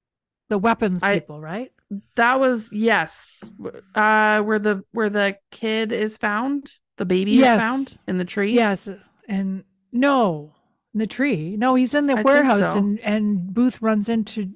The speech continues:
Speaker 1: rescue him, and there's a big shootout at the end.
Speaker 2: Is that the
Speaker 1: The
Speaker 2: one?
Speaker 1: woman,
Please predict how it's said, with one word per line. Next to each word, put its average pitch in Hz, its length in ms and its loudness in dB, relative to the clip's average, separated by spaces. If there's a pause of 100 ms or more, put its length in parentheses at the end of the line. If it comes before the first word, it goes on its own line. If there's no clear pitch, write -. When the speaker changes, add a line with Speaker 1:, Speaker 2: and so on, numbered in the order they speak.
(160)
Speaker 1:
rescue 240 400 -2
him, 208 180 2
and 180 80 0
there's 185 140 -2
a 190 60 -6
big 185 200 -4
shootout 226 440 -4
at 165 120 -8
the 170 140 -6
end. 170 380 -8 (1500)
Speaker 2:
Is 190 120 -8
that 208 180 -2
the 196 80 -4
Speaker 1:
The - 20 -2
Speaker 2:
one? 202 160 2
Speaker 1:
woman, 233 420 2